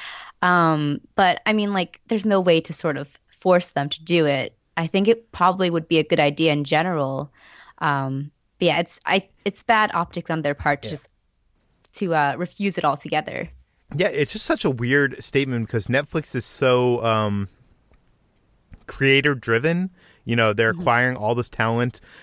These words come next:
Speaker 2: that is the, the, the, the, you know, the directors, the filmmakers, the showrunners that are making their content. And I feel like someone like the C E O of Netflix, th-, they're, you know, if you look at their vision as a company, I think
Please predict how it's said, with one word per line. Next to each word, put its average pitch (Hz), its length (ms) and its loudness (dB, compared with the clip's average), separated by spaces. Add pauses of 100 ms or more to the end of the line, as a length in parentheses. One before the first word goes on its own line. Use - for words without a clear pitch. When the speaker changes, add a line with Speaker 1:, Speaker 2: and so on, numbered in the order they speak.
(160)
Speaker 2:
that 110 240 2
is 110 240 -4
the, 113 160 0
the, 113 160 -10
the, 107 240 -4
the, 104 240 -6 (140)
you 113 100 -2
know, 98 100 -4
the 101 140 -2
directors, 110 540 -4
the 117 60 -12
filmmakers, 110 580 -2
the 101 100 -6
showrunners 117 760 -2
that 110 100 -2
are 101 80 -2
making 113 440 -4
their 101 140 -2
content. 135 540 -2 (400)
And 127 80 -4
I 127 80 0
feel 175 300 0
like 151 300 0 (200)
someone 139 360 -2
like 131 140 0
the 131 100 -2
C 131 240 -2
E 131 40 4
O 127 80 2
of 117 60 -4
Netflix, 123 540 -4 (260)
th-, 117 280 -8 (100)
they're, 147 340 2 (1120)
you 143 100 -2
know, 113 180 -2 (340)
if 143 200 -6
you 160 80 0
look 165 240 -2
at - 140 -8
their 139 160 2
vision 127 340 -4
as 120 180 -2
a 104 60 -8
company, 110 460 -6
I 92 60 -6
think 131 280 -6